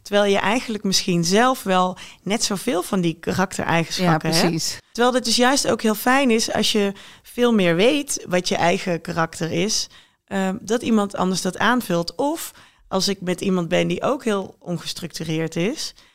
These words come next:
Speaker 1: dat we er dan samen gewoon om kunnen lachen. "Hè, wat zijn we toch samen ongestructureerd?"
Speaker 2: Ja, ja, ja.
Speaker 1: In plaats van dat je,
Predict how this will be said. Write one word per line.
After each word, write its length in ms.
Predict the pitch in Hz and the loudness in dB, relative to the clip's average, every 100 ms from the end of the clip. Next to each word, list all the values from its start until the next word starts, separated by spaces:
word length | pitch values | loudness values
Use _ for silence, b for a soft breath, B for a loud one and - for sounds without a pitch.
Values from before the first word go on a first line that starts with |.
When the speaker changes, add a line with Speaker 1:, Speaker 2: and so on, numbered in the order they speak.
| b b | b b
Speaker 1:
dat 160 | 226 247 | -8 -2
we 100 | 240 | 2
er 120 | 214 | 2
dan 120 | 208 | 2
samen 380 | - 240 214 196 | 2 2 2 0
gewoon 180 | 185 190 | -2 -2
om 80 | |
kunnen 220 | 175 180 175 | -2 -2 -2
lachen. 260 | 214 196 | -2 -4
"Hè, 120 | 196 214 | -6 -6
wat 120 | 190 | -6
zijn 160 | 196 190 | -6 -6
we 60 | |
toch 140 | 185 - | -6 -6
samen 300 | 196 175 - | -4 -2 -4
ongestructureerd?" 760 | 180 - 185 190 226 214 220 - | -6 -8 -10 -4 -2 -2 -4 -6
Speaker 2:
Ja, 160 | 175 | -2
ja, 160 | 160 156 | 0 0
ja. 180 | 151 160 160 | 0 -4 -8
Speaker 1:
In 160 | - 208 | -6 -2
plaats 320 | 233 240 262 | 2 2 0
van 200 | - 180 | 0 0
dat 200 | 180 175 | 2 0
je, 240 | 185 175 | 2 0